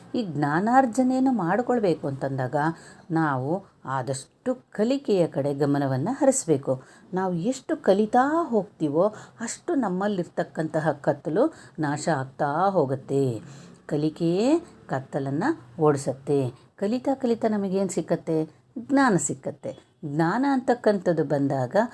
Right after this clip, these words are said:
ಅಜ್ಞಾನ ಅಂತಕ್ಕಂಥದ್ದು ತಂತಾನಾಗೇ ಹಿಂದಕ್ಕೆ ಹೋಗುತ್ತೆ. ಹೇಗೆ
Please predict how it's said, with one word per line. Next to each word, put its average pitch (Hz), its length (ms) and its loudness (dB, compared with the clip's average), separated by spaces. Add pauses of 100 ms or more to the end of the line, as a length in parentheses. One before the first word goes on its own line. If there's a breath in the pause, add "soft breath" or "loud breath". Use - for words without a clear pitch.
(200 loud breath)
ಅಜ್ಞಾನ 156 540 -2
ಅಂತಕ್ಕಂಥದ್ದು 165 720 0
ತಂತಾನಾಗೇ 151 1160 0
ಹಿಂದಕ್ಕೆ 226 420 0
ಹೋಗುತ್ತೆ. 139 420 -2
ಹೇಗೆ 156 680 0